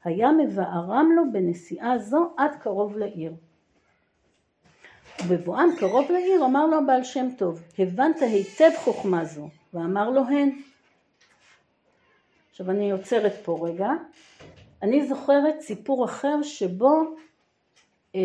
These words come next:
אה, ה-, ה-, מוכיח, נכון, אנחנו מדברים על, כן, רב אריה לייב, אה, המוכיח, אה,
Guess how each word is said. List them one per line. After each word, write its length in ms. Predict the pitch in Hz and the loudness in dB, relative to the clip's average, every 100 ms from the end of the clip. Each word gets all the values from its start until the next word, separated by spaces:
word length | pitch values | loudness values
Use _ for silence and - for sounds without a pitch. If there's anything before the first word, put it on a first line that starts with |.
| 175 175 160 - _ - | 2 0 -2 -10 _ -10
אה, 40 | 165 156 156 156 156 165 _ _ _ _ _ _ _ _ _ _ _ _ - | -6 -4 -4 -6 -8 -14 _ _ _ _ _ _ _ _ _ _ _ _ -8
ה-, 280 | 175 - 180 | -8 -6 -8
ה-, 320 | 160 156 156 160 160 - - _ _ _ - - - | -6 -6 -6 -8 -12 -16 -20 _ _ _ -20 -14 -8
מוכיח, 840 | 190 196 180 - - 339 254 269 277 - - - - - - - - _ _ _ - | -4 -2 -2 -2 -2 0 2 0 -4 -14 -18 -20 -20 -20 -20 -20 -20 _ _ _ -20
נכון, 340 | 160 - 269 | -14 -8 -6
אנחנו 260 | 214 180 185 | -4 -6 -6
מדברים 300 | 175 208 220 | -4 -4 -4
על, 220 | 214 202 | -4 -6
כן, 240 | - 180 175 | -2 -2 0
רב 100 | 185 | -2
אריה 200 | 208 208 | -4 -4
לייב, 320 | 202 190 190 | -4 -4 -4
אה, 40 | 180 175 165 | -2 -2 -2
המוכיח, 500 | 175 190 - 330 320 320 - _ _ _ _ _ _ _ - | -4 -6 -2 0 0 -4 -20 _ _ _ _ _ _ _ -4
אה, 160 | 190 | -2